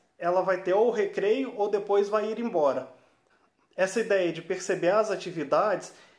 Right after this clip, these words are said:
é importante para ela ficar menos ansiosa e trabalhar melhor dentro de sala de aula com os professores.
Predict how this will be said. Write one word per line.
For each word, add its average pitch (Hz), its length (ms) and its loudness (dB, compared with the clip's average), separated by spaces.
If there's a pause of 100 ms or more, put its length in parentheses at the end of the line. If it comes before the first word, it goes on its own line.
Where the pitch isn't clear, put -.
(120)
é 170 80 -6
importante 190 540 0
para 202 120 0
ela 185 120 2
ficar 175 200 0
menos 214 420 0
ansiosa 202 760 0 (540)
e 180 80 -12
trabalhar 196 480 2
melhor 190 560 4
dentro 175 300 -2
de - 80 -14
sala 185 260 0
de 185 140 -2
aula 165 220 2
com 165 120 -6
os 165 100 -8
professores. 170 800 -6